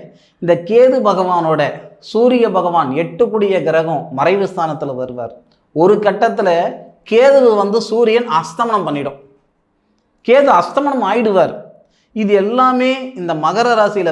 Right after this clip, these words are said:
பிறந்தவங்களுக்கு மிகப்பெரிய மாற்றத்தை உருவாக்கும். வெளிநாடு சந்தர்ப்பத்தை ஏற்படுத்தும், வெளிநாடு சார்ந்த வேலையை ஏற்படுத்தும், வெளிநாடு சம்பந்தப்பட்ட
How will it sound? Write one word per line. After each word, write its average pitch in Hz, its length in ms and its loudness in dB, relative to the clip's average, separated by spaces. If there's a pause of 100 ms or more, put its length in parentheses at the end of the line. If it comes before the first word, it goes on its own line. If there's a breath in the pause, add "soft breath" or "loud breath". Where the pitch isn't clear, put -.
பிறந்தவங்களுக்கு 160 760 -6 (240)
மிகப்பெரிய 190 520 -2 (220)
மாற்றத்தை 180 500 -2 (100)
உருவாக்கும். 127 760 -4 (1200)
வெளிநாடு 202 480 4 (100)
சந்தர்ப்பத்தை 170 560 0 (120)
ஏற்படுத்தும், 135 560 -4 (560 soft breath)
வெளிநாடு 240 720 4 (200)
சார்ந்த 208 440 2 (140)
வேலையை 196 340 2 (140)
ஏற்படுத்தும், 147 640 -8 (440 loud breath)
வெளிநாடு 254 720 4 (1700)
சம்பந்தப்பட்ட 247 920 2